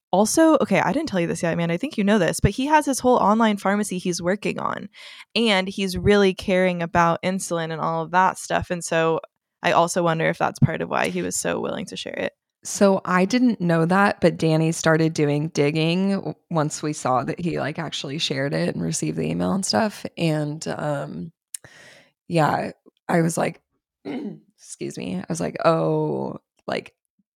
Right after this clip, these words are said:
Speaker 2: this makes extra sense." You know, it's, like, a good cause. It's the right thing to do. So again, thank you, Mark Cuban. But
Speaker 1: Yes.
Speaker 2: also,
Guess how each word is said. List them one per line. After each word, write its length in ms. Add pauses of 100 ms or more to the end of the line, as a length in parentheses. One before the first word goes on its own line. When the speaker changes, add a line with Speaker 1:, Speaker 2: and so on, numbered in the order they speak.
Speaker 2:
this 280
makes 240
extra 400
sense." 380
You 60
know, 120
it's, 140
like, 240
a 40
good 220
cause. 420
It's 180
the 100
right 200
thing 200
to 80
do. 420
So 320 (300)
again, 320
thank 200
you, 60
Mark 200
Cuban. 380
But 300
Speaker 1:
Yes. 260
Speaker 2:
also, 360